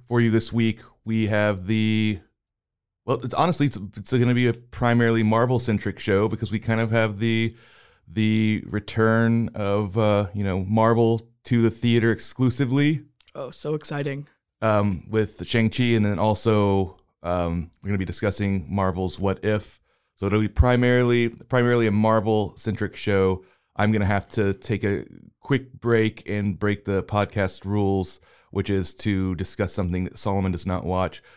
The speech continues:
Speaker 1: just so I can give a honorable mention to Ted Lasso, just because this season has been, uh, so exceptionally fun.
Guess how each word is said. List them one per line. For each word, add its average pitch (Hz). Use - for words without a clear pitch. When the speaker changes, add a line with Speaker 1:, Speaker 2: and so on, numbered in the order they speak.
Speaker 1:
just -
so 98
I 92
can 87
give 87
a 85
honorable 98
mention 87
to 90
Ted 92
Lasso, 87
just 87
because 85
this 90
season 82
has 76
been, 82
uh, 55
so 85
exceptionally 82
fun. 80